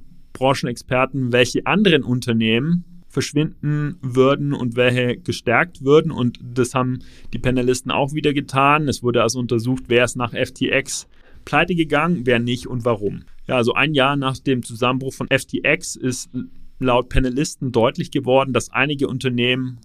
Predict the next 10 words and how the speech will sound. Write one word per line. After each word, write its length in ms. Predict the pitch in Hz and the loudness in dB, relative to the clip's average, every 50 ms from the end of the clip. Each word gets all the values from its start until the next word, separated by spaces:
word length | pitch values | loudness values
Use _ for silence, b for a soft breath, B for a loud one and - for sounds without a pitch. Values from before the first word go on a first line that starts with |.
| _ _ | _ _
voll 260 | - - 147 147 170 | -4 0 2 2 2
verschwunden 540 | - 135 - - - 147 165 - - 175 175 | 2 -2 -6 -4 -2 -2 -2 0 0 0 0
sind 200 | 165 180 196 170 | 2 2 2 0
und 160 | 117 - - | -2 -4 -2
andere 360 | 107 120 135 160 165 156 151 | -2 -2 0 2 0 2 2
es 140 | 147 - - | 0 -2 -4
geschafft 440 | 127 117 - 135 127 127 - - 127 | -8 -6 0 0 0 0 0 -2 0
haben, 360 | 123 123 127 131 139 131 127 | 2 2 4 2 2 -2 -4
sogar 420 | - 127 110 - 120 123 127 127 | -4 -4 -2 0 2 2 2 2
gestärkt 640 | 127 - 117 - - - 127 135 143 143 - - b | 0 -4 -10 -8 -4 0 0 0 0 -2 -6 -16 b